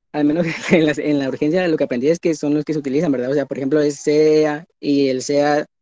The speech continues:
eh, setenta y cuatro dos,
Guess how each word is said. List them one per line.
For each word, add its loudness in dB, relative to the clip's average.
eh, 0
setenta 0
y -4
cuatro 2
dos, 2